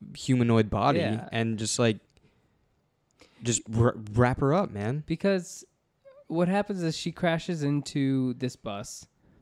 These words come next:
Speaker 2: and then she gets, like, an A R fifteen. The eyes of the adversary are doing the zombie walk towards her,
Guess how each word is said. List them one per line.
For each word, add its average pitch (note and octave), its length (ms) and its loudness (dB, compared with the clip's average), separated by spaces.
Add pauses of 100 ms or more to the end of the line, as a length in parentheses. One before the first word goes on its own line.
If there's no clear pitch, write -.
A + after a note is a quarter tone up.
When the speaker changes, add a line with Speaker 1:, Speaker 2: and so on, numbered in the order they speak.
(500)
Speaker 2:
and A#2 680 -2 (240)
then C#3 260 -4
she C#3 160 -6
gets, C3 360 -4
like, B2 340 -6
an A#2+ 160 -4
A A#2 100 -2
R A#2 140 0
fifteen. A#2 1000 -4
The A#2 460 -4
eyes B2 260 -2
of - 60 -20
the B2+ 120 -4
adversary A#2 480 -6
are A2 40 -8
doing A#2 200 -2
the A2+ 100 -4
zombie A2+ 320 -4
walk A2 340 -8
towards A#2 340 -6
her, G#2 360 -8